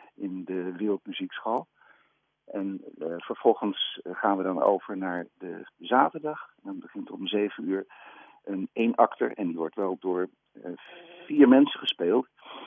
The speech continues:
En dat is ook maar één acte. Dat is een uur.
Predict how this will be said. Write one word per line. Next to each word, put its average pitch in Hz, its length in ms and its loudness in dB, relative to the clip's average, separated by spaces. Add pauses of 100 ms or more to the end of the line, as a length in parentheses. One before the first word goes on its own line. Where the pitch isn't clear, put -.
(280)
En 104 140 -8
dat - 80 -10
is - 100 -8
ook 131 160 -2
maar 123 140 -6
één 107 220 2
acte. - 340 -4
Dat 120 120 2
is 139 60 -2
een - 160 -2
uur. 101 340 6